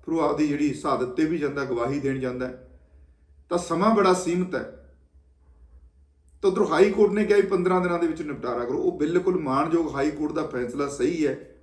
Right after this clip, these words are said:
ਇਹ ਥੋੜ੍ਹਾ ਵੀ ਦੋ ਦੋ ਸਾਲ ਕਿਸੇ ਦੀ ਦਰਖਾਸਤ ਪਈ ਰਵੇ, ਤੇ ਉਦੋਂ ਬੰਦਾ ਜਿਹੜਾ ਠੱਗੀ ਮਾਰ ਜਾਂਦਾ, ਮੇਰੇ ਵਰਗਾ, ਉਹ ਖਾ ਪੀ ਕੇ ਪਾਰ ਜਾਂਦਾ,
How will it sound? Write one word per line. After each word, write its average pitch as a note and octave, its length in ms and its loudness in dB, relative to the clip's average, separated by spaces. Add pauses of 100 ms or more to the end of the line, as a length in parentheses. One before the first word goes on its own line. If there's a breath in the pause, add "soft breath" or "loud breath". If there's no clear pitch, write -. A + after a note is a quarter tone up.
(320)
ਇਹ D3 120 -4
ਥੋੜ੍ਹਾ D#3+ 320 2
ਵੀ F3 100 2
ਦੋ D3+ 200 2
ਦੋ D#3+ 140 2
ਸਾਲ D3 260 -2
ਕਿਸੇ D3 140 -2
ਦੀ D#3 100 0
ਦਰਖਾਸਤ C3 480 -4
ਪਈ C3+ 240 -4
ਰਵੇ, D3+ 200 -2
ਤੇ - 1000 -18
ਉਦੋਂ D3 240 -2
ਬੰਦਾ D3 300 0
ਜਿਹੜਾ D#3 260 -2
ਠੱਗੀ C#3 420 -4
ਮਾਰ B2+ 220 2
ਜਾਂਦਾ, D3 260 0
ਮੇਰੇ D3 180 -2
ਵਰਗਾ, D3 260 0
ਉਹ D3+ 120 -2
ਖਾ C3 180 -2
ਪੀ C#3+ 160 -4
ਕੇ D3 120 -2
ਪਾਰ A#2 280 -4
ਜਾਂਦਾ, C3 400 -6